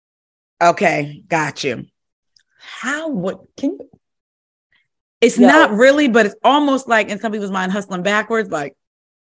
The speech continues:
Speaker 2: I
Speaker 1: Housewives
Speaker 2: mean, but
Speaker 1: of Summer
Speaker 2: is it
Speaker 1: House.
Speaker 2: though? Because
Speaker 1: But
Speaker 2: it's
Speaker 1: if
Speaker 2: an
Speaker 1: it's
Speaker 2: additional
Speaker 1: true,
Speaker 2: income.
Speaker 1: well, that's what I was gonna say, but really it's not when you think about, and it's more exposure to a different audience.
Speaker 2: Audience, yeah. Like,
Speaker 1: Yeah.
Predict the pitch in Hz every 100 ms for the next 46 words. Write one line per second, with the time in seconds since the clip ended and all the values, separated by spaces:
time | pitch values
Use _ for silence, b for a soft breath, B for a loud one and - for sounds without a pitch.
0 | _ _ 190 190 294 349 359 554 233 208
1 | 202 339 339 330 311 269 277 233 277 240
2 | 330 - 302 262 254 320 190 135 120 196
3 | 220 226 240 208 190 190 185 - 214 180
4 | 151 175 160 226 254 185 170 - 180 208
5 | 185 170 160 156 202 214 170 165 160 B
6 | B 220 226 220 208 196 175 - - 220
7 | 226 185 175 - 156 185 160 180 180 180
8 | 175 175 190 147 - 247 330 285 135 139
9 | 247 311 190 139 208 208 - 101